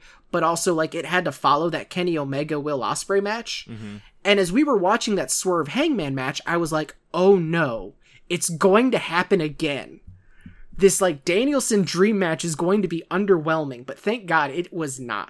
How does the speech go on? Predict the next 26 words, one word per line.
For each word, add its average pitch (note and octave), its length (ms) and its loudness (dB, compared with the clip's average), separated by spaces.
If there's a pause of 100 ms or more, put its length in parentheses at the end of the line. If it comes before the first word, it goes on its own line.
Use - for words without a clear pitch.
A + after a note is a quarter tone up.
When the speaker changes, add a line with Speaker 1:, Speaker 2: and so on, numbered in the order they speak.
(140)
Speaker 2:
No, A#2+ 160 -4
Speaker 1:
Like, B2 180 -2
Speaker 2:
and C3+ 80 -6
they, D3 80 0
Speaker 1:
this F3+ 200 0
was D3+ 400 -6
Speaker 2:
they C#3 140 0
gave C#3 220 -2
it C#3+ 100 -6
the C3 60 -8
proper C3 360 0
amount A#2 240 -2
of - 40 -4
Speaker 1:
so D#3+ 140 -2
Speaker 2:
time A#2+ 180 -4
it B2+ 60 -8
Speaker 1:
good. - 80 -14
Speaker 2:
needed. C3 360 -8
Like, A2 320 -8
they, A#2+ 460 -8 (180)
Speaker 1:
Yeah. A#2 260 -6 (380)
Speaker 2:
they C#3+ 240 0
let E3+ 260 -2
those D3+ 200 -4
guys C3 320 -4
really A#2+ 460 -6